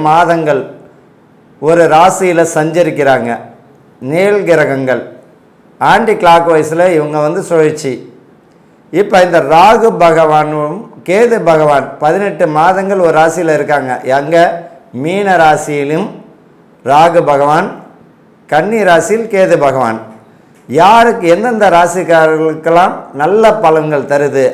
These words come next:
அப்படின்னா, மேஷம், ரிஷிபம், மிதுனம், துலாம், மகரம், இந்த ராசிக்காரர்களுக்கு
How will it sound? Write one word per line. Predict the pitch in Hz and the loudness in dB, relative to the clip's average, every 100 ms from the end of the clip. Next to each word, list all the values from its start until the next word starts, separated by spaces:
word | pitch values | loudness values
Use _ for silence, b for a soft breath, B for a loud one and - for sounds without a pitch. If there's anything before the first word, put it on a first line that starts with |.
| - | -2
அப்படின்னா, | 139 147 127 139 - - - 123 | -2 -2 -2 -2 -4 -12 -14 -6
மேஷம், | 147 175 185 185 190 208 139 | -2 -2 -2 -4 -6 -6 -8
ரிஷிபம், | 139 - 156 151 156 202 - - - _ _ _ _ _ _ _ - 127 | -8 -6 -2 0 0 -4 -14 -20 -20 _ _ _ _ _ _ _ -10 -4
மிதுனம், | 165 170 175 151 151 220 - - _ _ _ _ _ 113 135 | -2 0 0 2 0 -2 -10 -20 _ _ _ _ _ -8 0
துலாம், | 170 170 156 170 - - - - _ - 131 | 2 4 4 0 -4 -14 -20 -20 _ -14 -4
மகரம், | 151 160 165 147 117 - - - _ _ _ 131 165 | 0 2 2 0 -2 -8 -20 -20 _ _ _ -8 -6
இந்த | 214 202 180 156 | -2 0 2 4
ராசிக்காரர்களுக்கு | 175 190 202 - 170 160 147 147 139 - 151 | 2 0 -2 0 0 0 -2 -4 -4 -4 -2